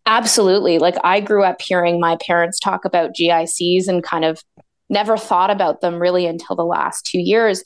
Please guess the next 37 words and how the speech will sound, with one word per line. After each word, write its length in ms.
and 160
more 180
specifically 640
this 320
year. 260
I've 140
had 300
a 100
number 520
of 100
friends 360
kind 220
of 100
reach 240
out 240
being 140
like, 220
"What 200
G 200
I 140
C 260
should 240
we 100
look 220
at? 320
Is 160
this 200
a 80
worthwhile 560
investment?" 640
And 140
I 80
think 260
for 100
the 120
first 420
time 460